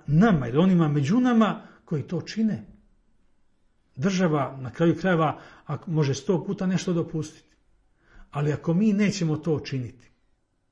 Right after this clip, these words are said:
uzalud. Oni mogu sto puta reći, "Evo, slobodan abortus, slobodna droga, slobodno ovo ili ono, prostitucija", ne znam što. Ali ako smo mi moralni, a uzalud to.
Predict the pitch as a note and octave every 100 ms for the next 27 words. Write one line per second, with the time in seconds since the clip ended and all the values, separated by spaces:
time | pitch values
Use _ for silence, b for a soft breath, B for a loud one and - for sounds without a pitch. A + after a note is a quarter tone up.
0 | _ F3+ A2+ A2 G2+ - A2+ A2+ C#3 D3+
1 | - F3 D3 F#3 F#3 F#3+ F#3 F3+ D#3+ B
2 | B B F3 D#3+ G3 F3 E3 D#3+ D3 D#3
3 | - A2 - D#3+ D#3 D#3 C3+ D3+ E3+ B2+
4 | - E3+ D#3+ C#3+ D#3+ F3+ E3+ E3 E3+ C#3+
5 | A2+ - B B - E3+ - D#3+ E3 D#3
6 | E3 C#3 D#3 D3+ D3+ - B2 - b b
7 | b - - - C3+ E3 F3 G3 F3+ F#3+
8 | D3 G#2 F#2 _ _ _ - A#2 B2+ A#2
9 | D#3 E3 - F#3 - -